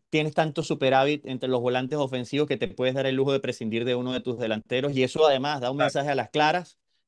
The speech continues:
Speaker 1: que, eh, va a ir casi siempre o con un solo punta como Rondón o con un punta y otro abierto que puede ser, eh, en este caso, eh, Córdoba, que es el que ha hecho esa función durante todo este tiempo. Igual cualquiera de los que tienes, Machís,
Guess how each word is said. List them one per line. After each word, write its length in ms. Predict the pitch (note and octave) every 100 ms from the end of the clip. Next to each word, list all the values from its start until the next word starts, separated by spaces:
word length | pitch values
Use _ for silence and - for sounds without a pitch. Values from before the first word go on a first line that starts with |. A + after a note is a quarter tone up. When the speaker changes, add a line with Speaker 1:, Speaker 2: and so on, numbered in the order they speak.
| _
Speaker 1:
que, 400 | C#3 C3+ D#3+ -
eh, 400 | B2+ A#2+ A2+ A2
va 120 | B2+ C3+
a 60 |
ir 180 | D#3 D3+
casi 240 | D#3 D3
siempre 360 | C#3 D#3+ C#3+ C3+
o 160 | C3+ C3+
con 200 | C3+ C3
un 140 | G3+
solo 300 | A3+ G3+ F3+
punta 320 | F#3+ F#3 F3 D3
como 180 | C#3+
Rondón 360 | C#3+ D3 D#3+ G3
o 100 | E3+
con 220 | E3 C#3+
un 180 | D#3+ E3+
punta 340 | G3+ G#3+ G#3 G3
y 120 | E3+
otro 240 | E3+ F3
abierto 540 | E3+ F3+ F3+ E3+ G3 - _
que 100 | D3
puede 240 | C#3+ D3 D3
ser, 380 | C#3+ D3+ D#3+ - _ _
eh, 320 | B2+ A#2+ A2+
en 120 | B2 B2+
este 200 | C3 -
caso, 400 | C#3 D3+ C#3+ C3+
eh, 260 | A#2+ A2+ -
Córdoba, 440 | C#3+ D3 D#3+ D#3
que 140 | B2+
es 60 | B2+
el 120 | D3
que 100 | C#3+
ha 80 | C3+
hecho 160 | C#3+ C#3
esa 160 | C#3
función 340 | C3 A2+ B2 B2
durante 320 | C3+ B2+ A#2
todo 160 | A#2 A#2+
este 180 | B2
tiempo. 380 | A2+ A#2 A2 A#2
Igual 460 | A#2+ C#3+ G3 A3 -
cualquiera 460 | D3 C3+ A2+ F3 G3
de 80 | F#3
los 100 | D#3+
que 120 | D3
tienes, 360 | D#3+ D3 B2+
Machís, 520 | B2 G#2+ - D#3+ -